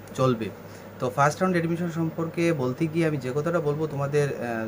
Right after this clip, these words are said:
জানার উদ্দেশ্যে বা বোঝার উদ্দেশ্যে, সেটা হচ্ছে যে আমরা আমাদের, যেহেতু আমাদের ধর্মনগর কলেজে huge number of students বা অ্যাপ্লিক্যান্ট বা ক্যান্ডিডেট আমরা বলতে পারি,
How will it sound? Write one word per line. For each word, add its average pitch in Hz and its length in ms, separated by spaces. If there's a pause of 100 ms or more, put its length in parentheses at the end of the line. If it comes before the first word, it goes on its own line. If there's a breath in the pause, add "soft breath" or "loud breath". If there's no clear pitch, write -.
জানার 127 280
উদ্দেশ্যে 127 420
বা 131 140
বোঝার 123 280
উদ্দেশ্যে, 123 380 (120)
সেটা 139 180
হচ্ছে 160 400 (540 loud breath)
যে 151 420
আমরা 160 520
আমাদের, 151 520
যেহেতু 139 340
আমাদের 139 420
ধর্মনগর 143 400
কলেজে 143 640 (240)
huge 147 160
number 135 260
of 135 320
students 131 560
বা 120 380
অ্যাপ্লিক্যান্ট 117 640
বা 107 300
ক্যান্ডিডেট 127 400
আমরা 120 180
বলতে 113 260
পারি, 135 220